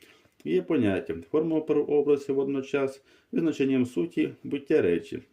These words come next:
Від і взірець водночас тим, у силу кого є са-, саме тим, чи вона і є, і була.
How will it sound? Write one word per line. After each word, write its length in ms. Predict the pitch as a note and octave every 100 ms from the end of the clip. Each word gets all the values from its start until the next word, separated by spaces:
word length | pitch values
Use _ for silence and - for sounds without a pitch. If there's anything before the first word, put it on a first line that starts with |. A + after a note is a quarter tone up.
| -
Від 220 | E3+ F3
і 40 |
взірець 420 | D#3 D3 C#3+ A#2+ -
водночас 480 | A2+ A2+ - A2
тим, 320 | - G#2 G2+ F#2+ _ _ _ _
у 80 | G2
силу 260 | - A#2 G2+
кого 280 | G#2 G#2
є 120 | D3 D#3+
са-, 320 | - C3+ C3+ - - _
саме 320 | _ D3 C#3 C3+
тим, 280 | C3+ C3 B2+
чи 140 | D3+
вона 280 | D#3+ F3 F3+
і 100 | C3+
є, 200 | G#2 G2+
і 60 |
була. 440 | G#2+ - F2 D#2+